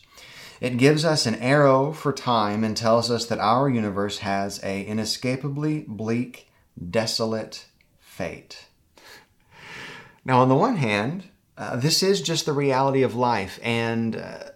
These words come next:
these words actually line up with what we see in Scripture, at least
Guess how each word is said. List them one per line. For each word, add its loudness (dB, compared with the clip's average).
these 2
words 4
actually 2
line 4
up 0
with 0
what 0
we 2
see 0
in 2
Scripture, -2
at 0
least 0